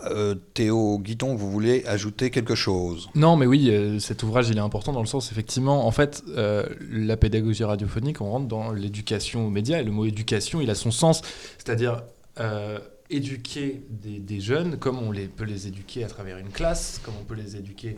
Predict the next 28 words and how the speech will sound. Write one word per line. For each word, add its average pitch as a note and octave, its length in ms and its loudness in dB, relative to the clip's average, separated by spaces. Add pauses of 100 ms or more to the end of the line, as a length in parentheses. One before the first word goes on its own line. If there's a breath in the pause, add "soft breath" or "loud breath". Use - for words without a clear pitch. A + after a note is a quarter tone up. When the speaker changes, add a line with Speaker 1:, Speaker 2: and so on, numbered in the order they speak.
(360 loud breath)
Speaker 2:
un G#2+ 40 -8
peu G#2+ 100 -6
partout, A#2 360 -8
c'est, C3+ 360 -8
euh, G2+ 200 -10 (320)
vraiment A2 380 -8
dans A#2+ 100 -4
leur A#2+ 160 -6
diversité, A#2+ 520 -6
ces - 140 -8
jeunes-là. A2+ 280 -6 (380 loud breath)
Et, G#2+ 680 -2
et F#2+ 60 -4
c'est, F#2+ 460 -8
c'est - 120 -10
un G2+ 100 -6
rôle A2 220 -6
social, D#3 400 -8
c'est - 100 -6
un A2 160 -2
vrai A2+ 220 0
rôle B2 180 -2
social B2 380 -6
d'éduquer A#2 360 -4
aux A2 60 -4
médias G2 340 -8
à F#2+ 40 -10
l'information. G2 600 0